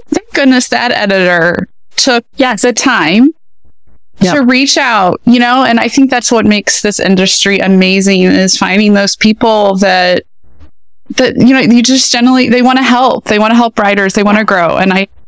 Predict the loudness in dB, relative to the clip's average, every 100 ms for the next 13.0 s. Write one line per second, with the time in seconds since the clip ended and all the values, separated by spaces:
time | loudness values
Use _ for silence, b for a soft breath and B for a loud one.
0 | -10 -6 -2 0 0 -2 -2 -2 -2 -2
1 | 0 0 0 2 2 2 2 2 0 0
2 | -2 0 0 0 -2 -2 0 2 2 2
3 | 2 0 -2 -2 0 0 2 0 -2 0
4 | 0 -2 -4 -2 -2 0 -2 -2 0 2
5 | 2 -2 -4 -2 0 0 0 2 2 2
6 | 0 -2 0 0 -2 -2 -2 -2 0 -2
7 | -2 0 0 0 -4 -4 0 0 0 -4
8 | -6 -14 -18 -18 -4 0 0 0 -6 B
9 | B -2 -2 -2 0 0 0 0 -4 -6
10 | -4 -2 0 0 0 0 0 -2 -4 -4
11 | -2 0 0 0 0 0 2 0 -2 -2
12 | 2 2 0 -2 -2 -2 -2 -2 -4